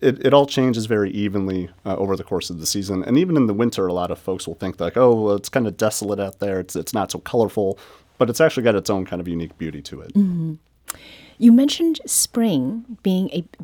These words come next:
Speaker 2: big time for frogs. And there's one called the, the chorus frog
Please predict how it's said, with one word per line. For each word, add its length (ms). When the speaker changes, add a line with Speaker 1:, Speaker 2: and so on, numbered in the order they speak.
Speaker 2:
big 240
time 540
for 680
frogs. 840
And 320
there's 220
one 180
called 320
the, 260
the 140
chorus 480
frog 480